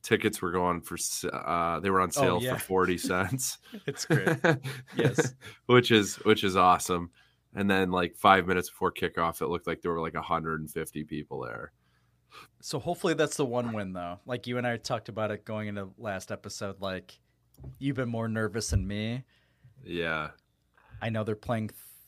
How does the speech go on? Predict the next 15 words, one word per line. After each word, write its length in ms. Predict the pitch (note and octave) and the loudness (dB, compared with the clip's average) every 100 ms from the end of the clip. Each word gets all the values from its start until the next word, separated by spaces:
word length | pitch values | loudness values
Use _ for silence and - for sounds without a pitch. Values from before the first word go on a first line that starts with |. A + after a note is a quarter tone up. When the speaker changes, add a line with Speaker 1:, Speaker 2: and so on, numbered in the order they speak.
| _ - - - | _ -20 -20 -14
Speaker 2:
three 520 | G#2 A2+ A#2 A#2+ A#2+ | -10 -6 -4 -4 -6
teams 540 | - - A#2+ A#2 A#2 - | -12 -6 -4 -4 -6 -6
that 140 | A2 | -4
I 80 | G2 | -4
think 420 | - - D#3 - | -8 -8 -8 -6
are 160 | B2+ - - | -6 -6 -4
all 360 | A#2+ C#3+ E3 | 0 0 -2
in 240 | - E3 E3+ | -6 -12 -14
playoff 560 | - C#3+ C#3+ C#3+ C#3 | -10 -6 -2 0 -2
contention, 960 | - A#2+ A2 - B2+ C3+ - C3+ C3+ C#3 - | -8 -14 -12 -8 -8 -6 -6 -6 -8 -10 -6
embarrassingly, 880 | B2+ G2 C3 B2+ G#2+ F2+ - E2+ E2+ | -6 -2 0 0 -2 -8 -12 -14 -10
right? 260 | F2 G2+ | -8 -8
I 60 | G#2+ | -8
think 160 | A2+ | -8
it's 240 | G#2+ - | -10 -10